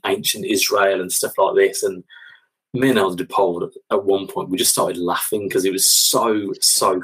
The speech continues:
funny. <laughs> She, she just called us out on it straight away.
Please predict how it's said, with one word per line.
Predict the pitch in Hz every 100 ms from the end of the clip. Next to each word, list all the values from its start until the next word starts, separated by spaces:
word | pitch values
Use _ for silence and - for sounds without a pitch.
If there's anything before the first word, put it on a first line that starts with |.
| -
funny. | 98 101 - -
<laughs> | - - - - 285 - _ _ - - _ - 269 254 - 156 - 151 - - - -
She, | - 135 127 127 -
she | - 131 117
just | 104 85 - - _ -
called | 113 98
us | 92
out | 87 95
on | 98
it | 95
straight | - 101 90 87
away. | 87 85 90